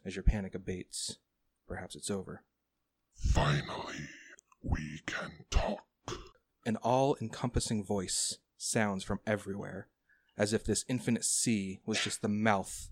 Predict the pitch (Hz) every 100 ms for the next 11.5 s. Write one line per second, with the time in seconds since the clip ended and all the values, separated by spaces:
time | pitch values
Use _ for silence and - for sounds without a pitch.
0 | - 104 - 98 98 - 123 - 101 98
1 | 98 98 104 104 95 95 - - 107 -
2 | - - - _ _ - _ 117 - 117
3 | 98 101 117 - 92 - 104 - - 110
4 | - - 90 95 98 92 - - 90 101
5 | 90 - - _ _ _ _ - 104 98
6 | 98 - 113 98 - - 101 90 90 -
7 | - 101 - 90 - 92 95 92 92 -
8 | - - - _ _ _ _ _ 110 113
9 | 110 98 - 131 117 110 101 - 113 95
10 | 92 - 90 - 110 95 - 95 95 98
11 | - 98 90 76